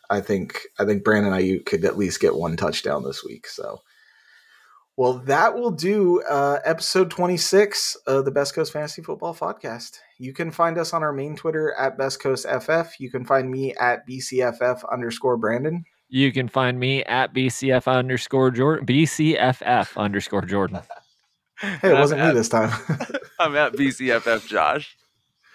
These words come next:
Speaker 1: All right. Well, thank you guys. Good luck in week seven. And I will not be here on Monday. I will be at the, uh, Portland Trailblazers game.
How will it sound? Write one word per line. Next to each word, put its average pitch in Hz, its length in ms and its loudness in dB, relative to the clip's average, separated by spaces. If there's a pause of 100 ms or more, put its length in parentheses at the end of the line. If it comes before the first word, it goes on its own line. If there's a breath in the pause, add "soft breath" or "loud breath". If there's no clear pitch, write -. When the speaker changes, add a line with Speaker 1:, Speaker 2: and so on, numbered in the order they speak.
(260 loud breath)
Speaker 1:
All 113 180 -4
right. 139 340 -2
Well, 139 400 -6
thank 165 240 -6
you 180 80 -10
guys. 180 380 0
Good 170 180 -4
luck 175 280 2
in 143 280 -6
week 175 220 -6
seven. 175 540 -4
And 135 400 -8 (120)
I 160 140 6
will 220 180 6
not 156 280 4
be 139 160 -6
here 143 240 0
on 131 240 -4
Monday. 120 520 -4
I 120 200 0
will 117 220 -4
be 117 300 -8
at 113 280 -6
the, 107 240 -6
uh, 101 240 -6 (380 soft breath)
Portland 156 300 4
Trailblazers 123 720 2
game. 107 360 -8